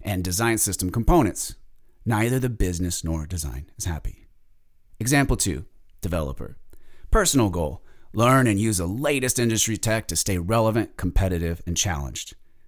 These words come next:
Their developer org goal, get all experiences to zero production defects because member satisfaction rates are low with broken apps. Business teammate goal,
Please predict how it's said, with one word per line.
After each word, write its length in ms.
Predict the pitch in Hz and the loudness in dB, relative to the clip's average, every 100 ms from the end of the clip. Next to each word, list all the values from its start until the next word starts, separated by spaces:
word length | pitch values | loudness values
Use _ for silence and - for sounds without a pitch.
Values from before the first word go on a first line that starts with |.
| - | -4
Their 80 | 90 | 0
developer 400 | 92 147 151 98 | 4 6 6 4
org 260 | 92 87 78 | 0 -2 -2
goal, 380 | 82 71 71 - - - - - | -4 -4 -8 -14 -20 -20 -16 -4
get 240 | 120 - - | -2 0 6
all 280 | 113 117 120 | 8 8 4
experiences 640 | 104 - 117 98 92 92 | 0 4 4 4 2 0
to 160 | - 107 | -2 0
zero 440 | 104 143 123 113 | 4 4 4 4
production 460 | 104 107 104 - 101 | 2 2 2 0 -2
defects 380 | 107 104 110 - | -2 -2 -4 -4
because 360 | - - 87 | -6 -4 -2
member 240 | 98 123 120 | 0 2 2
satisfaction 760 | - 117 107 - 117 113 120 | 2 0 0 0 0 0 0
rates 220 | 120 117 - - | 0 0 -6 -10
are 180 | - 117 | 0 2
low 380 | 110 110 139 139 | 2 4 6 6
with 240 | 123 101 | 4 0
broken 340 | - 117 107 95 | 2 4 4 0
apps. 460 | 85 73 - - - _ - - _ - | -2 -4 -8 -10 -14 _ -20 -20 _ -2
Business 320 | 190 101 92 | 0 0 0
teammate 340 | 98 82 76 | -2 -2 -4
goal, 280 | - 69 65 | -6 -10 -10